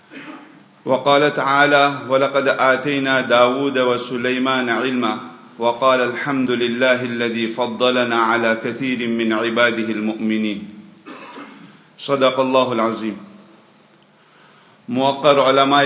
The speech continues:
کرام اور عزیز دوستو، حضرت مفتی ہلال صاحب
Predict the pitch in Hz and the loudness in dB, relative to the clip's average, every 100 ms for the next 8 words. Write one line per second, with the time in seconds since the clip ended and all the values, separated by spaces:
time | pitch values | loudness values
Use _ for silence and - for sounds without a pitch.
0 | 135 135 131 135 135 - - - - - | 2 0 2 0 -2 -8 -16 -20 -20 -20
1 | - - - _ - _ _ _ _ _ | -20 -20 -20 _ -20 _ _ _ _ _
2 | _ _ _ _ _ 131 131 127 113 - | _ _ _ _ _ 6 6 6 0 -10
3 | - - - 120 117 131 135 110 107 123 | -18 -20 -6 -4 -2 -4 -4 -4 -4 -4
4 | 113 113 101 101 - - - _ _ _ | -4 -8 -10 -12 -20 -20 -20 _ _ _
5 | _ _ _ - - - - - - - | _ _ _ -20 -20 -20 -20 -20 -20 -20
6 | _ 110 113 139 131 131 - 147 135 143 | _ -10 -4 -2 -2 -4 -4 -2 2 2
7 | 147 143 151 | 2 2 0